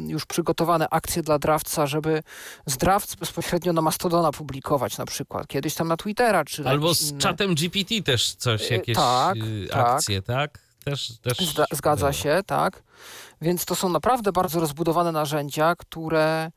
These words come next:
Speaker 1: no jeżeli używacie ekosystemu Apple, warto się z nimi zapoznać.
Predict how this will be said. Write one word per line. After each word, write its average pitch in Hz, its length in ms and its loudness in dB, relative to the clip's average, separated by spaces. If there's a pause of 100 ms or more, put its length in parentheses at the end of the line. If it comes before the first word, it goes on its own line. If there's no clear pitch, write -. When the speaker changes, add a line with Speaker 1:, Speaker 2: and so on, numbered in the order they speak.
(340)
Speaker 1:
no 233 80 -2
jeżeli 165 300 -2
używacie 165 680 0 (520)
ekosystemu 160 760 -2
Apple, 165 340 0 (440)
warto 165 340 2
się 175 140 0
z 143 60 -4
nimi 156 200 -2
zapoznać. 151 760 0